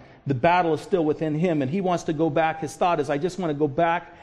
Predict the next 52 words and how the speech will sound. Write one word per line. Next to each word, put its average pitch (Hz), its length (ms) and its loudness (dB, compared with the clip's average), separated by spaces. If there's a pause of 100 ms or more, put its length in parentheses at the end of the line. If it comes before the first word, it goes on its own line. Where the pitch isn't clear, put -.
(140)
and 147 100 2
I 147 40 4
want 156 300 -2
to 175 60 -2
find 180 240 -2
the 156 40 -2
people 180 320 -2
who 160 100 2
are - 20 -2
responsible 170 640 -2
for 160 140 -8
my 139 120 -2
family's 160 460 -2
death, 160 240 0
and 151 100 -2
I 151 40 0
want 151 200 -2
to - 80 -20
kill 170 140 -2
them 156 140 -4
all." 147 320 -8 (580)
But 120 60 -14
he 123 60 -6
realizes 143 500 2
that's 135 280 -6
not 156 240 -2
something 151 340 -6
he's 135 140 -6
going 143 120 -6
to 135 80 -6
be 139 80 -2
able 135 180 -2
to - 180 -8
act 135 240 -6
out, 135 320 0
and 104 120 -12 (300)
he 147 60 -14
can't 156 260 -2
live 160 180 2
in 143 60 0
that 131 180 -2
way. 131 260 0
And 113 160 -8
so 135 240 -2
he 135 140 -2
goes 190 320 4
to 175 80 -4
find 165 260 0
an 165 80 0
answer 180 300 0
for 170 240 0
it, 156 80 -2